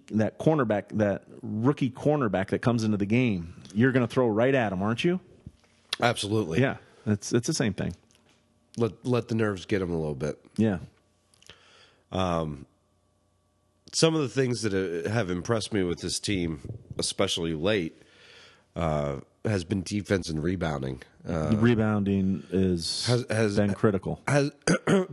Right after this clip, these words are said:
Speaker 2: been off the chart good, considering of the size of the players
Speaker 1: Yes,
Speaker 2: that we have out
Speaker 1: yes,
Speaker 2: there.
Speaker 1: and
Speaker 2: I, I have worried every time we tip off, uh, especially when John comes out of the game and it's Vitale.
Speaker 1: Yeah.
Speaker 2: And I'm like,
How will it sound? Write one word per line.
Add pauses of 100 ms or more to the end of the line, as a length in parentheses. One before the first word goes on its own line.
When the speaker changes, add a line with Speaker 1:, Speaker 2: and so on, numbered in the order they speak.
Speaker 2:
been
off
the
chart
good, (420)
considering
of
the
size
of
the
players
Speaker 1:
Yes,
Speaker 2:
that
we
have
out
Speaker 1:
yes,
Speaker 2:
there.
Speaker 1:
and (560)
Speaker 2:
I,
I
have
worried
every
time
we
tip
off, (880)
uh,
especially
when
John
comes
out
of
the
game
and
it's
Vitale. (280)
Speaker 1:
Yeah. (360)
Speaker 2:
And
I'm
like,